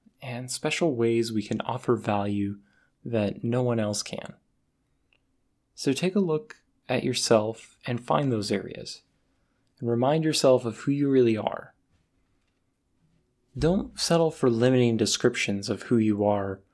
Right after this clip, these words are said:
just because others have forced those on you.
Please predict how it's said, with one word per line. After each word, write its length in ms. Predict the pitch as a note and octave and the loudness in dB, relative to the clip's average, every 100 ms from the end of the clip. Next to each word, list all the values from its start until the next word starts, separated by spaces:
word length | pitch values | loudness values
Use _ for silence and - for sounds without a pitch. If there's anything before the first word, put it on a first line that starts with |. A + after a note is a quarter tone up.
| _ _ _ - | _ _ _ -4
just 200 | B2+ - | -4 -2
because 360 | D3+ C3 B2 - | 0 2 2 2
others 320 | C3 B2 A#2 | 4 4 2
have 140 | A#2+ - | -2 -10
forced 420 | - A#2+ A2+ - | 2 2 2 -2
those 300 | G#2+ G#2 G#2+ | -2 -2 -4
on 240 | A2 G#2+ | -2 -2
you. 240 | F#2+ - | -4 -8